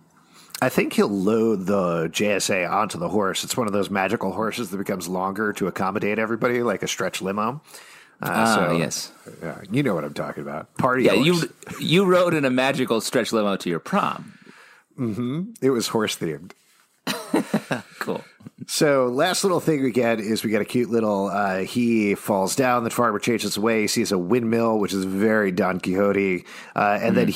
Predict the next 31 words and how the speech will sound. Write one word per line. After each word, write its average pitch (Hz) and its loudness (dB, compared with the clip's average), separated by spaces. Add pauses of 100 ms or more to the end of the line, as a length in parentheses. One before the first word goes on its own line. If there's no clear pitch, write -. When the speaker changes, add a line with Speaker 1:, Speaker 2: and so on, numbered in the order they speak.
Speaker 1:
he 180 2
starts 131 0
to 123 2
remember 110 2
the 92 0
cosmic 110 0
staff. 95 2
That 107 0
seems 107 0
to 98 -4
be 95 0
the 90 0
thing 90 0 (480)
that 101 0
is 92 0
cluing 107 2
him 92 0
in. 92 2
Oh, 120 2
we 110 2
shouldn't 170 2
skip - 0
by 101 2
this. 82 -2 (160)
Uh, 98 0
he, 127 2 (180)
<laughs> - -18
he 196 2
Speaker 2:
No. 104 2
Speaker 1:
pictures - 0 (220)
Stripesy 196 2